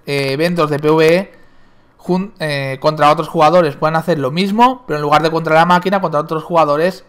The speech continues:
y puedan estar disfrutando de un contenido muy similar al que se hace en P V E, sin tener que estar haciendo dicho contenido solo contra la máquina si es lo que les aburre.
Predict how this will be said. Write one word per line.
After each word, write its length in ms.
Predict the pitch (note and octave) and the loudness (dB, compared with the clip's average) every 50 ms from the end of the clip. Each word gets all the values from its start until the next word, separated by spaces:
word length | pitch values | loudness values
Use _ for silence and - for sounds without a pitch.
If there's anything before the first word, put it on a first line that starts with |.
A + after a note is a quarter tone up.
| _ | _
y 140 | - D#3 D3 | -6 -6 -4
puedan 220 | D#3 D3 D3 D3 | -2 -2 -2 -2
estar 500 | D#3 D3+ - - D3 D3+ D#3 E3 - - - _ _ _ _ _ _ - | -2 -6 -4 0 0 0 0 -2 -6 -12 -20 _ _ _ _ _ _ -8
disfrutando 520 | F#3+ F3+ F3 - F3 D#3+ D#3+ D#3 E3 F3 | -8 -6 -4 -4 -2 0 0 0 0 0
de 340 | E3+ D#3 D3+ D3+ D3+ D3 D3 _ _ - - - _ _ _ | -2 -2 -4 -4 -8 -14 -18 _ _ -20 -20 -20 _ _ _
un 140 | - F3 F3+ | -12 -8 -4
contenido 400 | F#3+ F#3 F#3 F3 E3+ E3 F3 F3 | -2 -2 -2 -2 -2 0 -2 -2
muy 160 | E3 E3 E3 | -2 -2 -8
similar 640 | D#3+ - F3 D#3+ D#3 D3+ D3+ D3+ D#3+ E3 F3+ - - | -8 -8 -8 -6 -2 0 2 2 2 2 0 -4 -6
al 100 | - D3 | -8 -8
que 100 | D3+ C#3+ | -6 -6
se 60 | D3 | -8
hace 140 | D3 C#3 D#3 | -6 -6 -6
en 140 | D3 D3 C#3 | -8 -8 -6
P 100 | D3 C#3+ | -4 -4
V 240 | C#3 C3 B2 B2+ B2+ | -2 -2 -2 -2 -4
E, 140 | A2+ - - - _ _ - - - - | -4 -8 -14 -20 _ _ -20 -20 -14 -6
sin 160 | - F3+ E3 | -4 -4 -2
tener 200 | D3+ D3+ D3+ D#3 | 0 0 0 0
que 60 | E3 | -2
estar 200 | D#3 D#3+ D#3 D3+ | -2 0 0 0
haciendo 560 | D3+ D3 D3+ D3 D3 D3+ D#3+ E3 E3+ E3+ E3+ - - - _ _ _ _ _ - | 0 0 -2 -6 -6 -2 0 2 2 2 0 -6 -20 -20 _ _ _ _ _ -8
dicho 220 | E3+ D#3+ D#3 E3+ | -6 -2 -2 0
contenido 400 | D#3+ E3 D#3 D#3 D3+ D#3 D#3+ E3+ | 0 0 0 0 0 0 0 -2
solo 160 | E3+ D#3+ D3 | -2 -4 -6
contra 200 | D3+ D#3 D#3 D3+ | -4 -2 0 2
la 80 | C#3+ C#3 | 2 2
máquina 300 | C#3+ C#3 - D#3 D#3 D3+ | 0 -2 -2 -2 -4 -4
si 140 | - - C#3 | -4 -4 -4
es 80 | C#3+ | -2
lo 100 | C#3+ C#3 C3+ | -2 -2 -2
que 80 | C#3 | -2
les 140 | B2+ B2+ - | -4 -4 -4
aburre. 460 | B2+ A#2 A#2+ A#2+ A#2 - - - - | -4 -4 -4 -4 -6 -8 -10 -16 -20